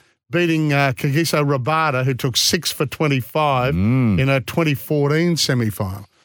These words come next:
Speaker 1: He
Speaker 2: And
Speaker 1: turned out to be a fair
Speaker 2: I,
Speaker 1: bowler,
Speaker 2: I think
Speaker 1: Rabada.
Speaker 2: he was very, very, uh, soon after in the South African team,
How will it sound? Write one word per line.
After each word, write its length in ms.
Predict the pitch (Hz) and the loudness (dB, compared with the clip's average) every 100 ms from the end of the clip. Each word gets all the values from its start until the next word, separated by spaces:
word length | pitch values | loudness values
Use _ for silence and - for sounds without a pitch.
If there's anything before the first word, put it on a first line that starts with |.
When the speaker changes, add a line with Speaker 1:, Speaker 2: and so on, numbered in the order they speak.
| _ | _
Speaker 1:
He 80 | 175 | -2
Speaker 2:
And 80 | |
Speaker 1:
turned 220 | 185 156 135 | 0 2 0
out 100 | 120 | 0
to 60 | |
be 80 | 113 | 0
a 40 | 110 | -2
fair 200 | - 117 | 0 0
Speaker 2:
I, 40 | 110 | 0
Speaker 1:
bowler, 220 | 113 107 | 0 2
Speaker 2:
I 120 | 110 | 2
think 240 | 123 147 160 | 2 0 0
Speaker 1:
Rabada. 40 | |
Speaker 2:
he 140 | 151 135 | 2 2
was 180 | 123 85 | 2 -2
very, 600 | 85 87 131 135 117 101 | -2 0 2 2 2 0
very, 580 | 87 104 101 92 82 - | 0 0 0 0 -2 -6
uh, 160 | 71 76 | -8 -6
soon 520 | - - 123 123 117 | -4 -2 0 2 2
after 420 | 107 120 113 - | 2 2 0 -2
in 260 | 87 80 104 | 0 2 2
the 100 | 98 | 2
South 220 | 87 85 | 2 2
African 300 | 95 127 117 | 0 0 0
team, 260 | 87 76 | 0 -2